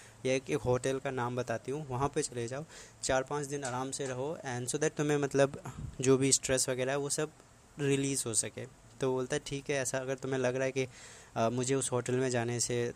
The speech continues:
थोड़ा सा relax feel हो जाएगा, तो तुम मुझे उस, ऐसा करो, उसकी location और उसका address मुझे दे दो, मैं वहाँ पे जाके stay कर लूँगा।"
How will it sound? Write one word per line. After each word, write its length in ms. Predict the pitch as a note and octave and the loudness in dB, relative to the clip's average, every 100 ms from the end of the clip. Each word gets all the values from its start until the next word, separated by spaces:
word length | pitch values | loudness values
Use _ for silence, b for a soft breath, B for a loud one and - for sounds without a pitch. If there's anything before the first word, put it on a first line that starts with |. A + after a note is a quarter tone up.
| - | -4
थोड़ा 120 | C#3 C3 | 0 2
सा 140 | - | 4
relax 440 | B2 A#2 A2+ - | 2 2 0 0
feel 140 | - A#2 | -2 -2
हो 100 | A2+ | -2
जाएगा, 240 | A2 A2+ | -2 -4
तो 140 | A#2 B2+ | -4 -2
तुम 120 | C#3+ | 2
मुझे 220 | C#3 C3+ | 2 4
उस, 120 | C3+ | 4
ऐसा 220 | C3 B2+ C3 | 4 2 4
करो, 180 | C3+ | 2
उसकी 220 | C#3 - B2+ | 0 0 0
location 560 | A#2 - B2 - D3+ | 0 0 -2 0 -2
और 140 | C#3+ B2 | 0 0
उसका 180 | - | 0
address 280 | B2 A#2 B2+ | 0 0 -2
मुझे 220 | C3 B2 | 0 0
दे 140 | B2 A#2 | 2 2
दो, 160 | D3 - B B B - | 2 -2 B B B 0
मैं 80 | C3+ | 2
वहाँ 160 | C3 | 2
पे 120 | B2+ | 0
जाके 260 | C3 B2+ C3+ | -2 -2 -4
stay 240 | - A#2+ | -4 -6
कर 160 | A2+ G#2+ | -6 -6
लूँगा।" 300 | A2 A2+ A2+ | -6 -6 -8